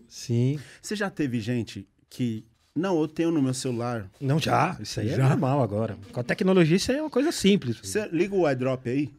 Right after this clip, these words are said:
Speaker 1: É, né, liga o iDrop. Não, ele já vem já com, pedindo cabo.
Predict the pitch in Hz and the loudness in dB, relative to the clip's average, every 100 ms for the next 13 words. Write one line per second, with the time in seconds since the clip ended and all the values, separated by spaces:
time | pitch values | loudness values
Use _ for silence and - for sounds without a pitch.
0 | _ 185 208 127 143 143 202 247 202 208 | _ -6 -6 -8 -4 -2 4 4 4 0
1 | 156 135 160 233 120 107 131 131 143 240 | 4 6 6 4 2 0 -2 0 0 0
2 | 294 349 349 392 403 294 247 381 - 247 | 0 -2 0 -2 2 2 4 2 0 0
3 | 277 127 | -2 -6